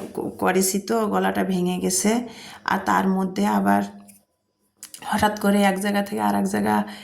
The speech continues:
স্থান পরিবর্তন করেছি দুই দিনের জন্য। ঠান্ডা লেগে গ-, আমার ভয়েসটা ভেঙে গেছে আর কি, সেটা তো বুঝতেই পারতেছেন। তো যাই বলতেছি, এটা বলতেছিলাম,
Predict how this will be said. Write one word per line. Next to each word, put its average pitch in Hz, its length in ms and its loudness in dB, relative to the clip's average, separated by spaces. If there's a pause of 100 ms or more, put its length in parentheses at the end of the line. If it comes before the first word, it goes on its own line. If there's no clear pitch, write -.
(200)
স্থান 208 280 6
পরিবর্তন 196 500 2
করেছি 196 460 2
দুই 190 160 2
দিনের 185 240 0
জন্য। 190 360 4 (600)
ঠান্ডা 196 300 6
লেগে 190 260 2
গ-, 214 120 -2
আমার 185 420 0
ভয়েসটা 190 640 -2 (400)
ভেঙে 190 300 4
গেছে 190 280 -2
আর 190 100 4 (100)
কি, 240 120 2
সেটা 175 260 0
তো 95 200 -2 (440)
বুঝতেই 135 320 2
পারতেছেন। 101 600 0
তো 101 120 0
যাই 98 260 2
বলতেছি, 95 400 -2
এটা 101 160 0
বলতেছিলাম, 196 600 2